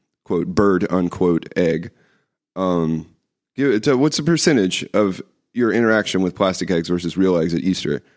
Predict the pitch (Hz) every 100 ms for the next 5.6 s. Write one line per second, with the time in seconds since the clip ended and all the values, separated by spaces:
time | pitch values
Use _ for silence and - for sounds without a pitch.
0 | _ - 147 143 147 110 95 101 _ _
1 | _ _ _ - 101 101 113 113 110 110
2 | 101 95 - 87 87 85 - _ - 123
3 | 117 98 - 117 214 196 127 104 110 101
4 | 92 104 92 95 87 82 80 - - 113
5 | 117 - 131 95 80 85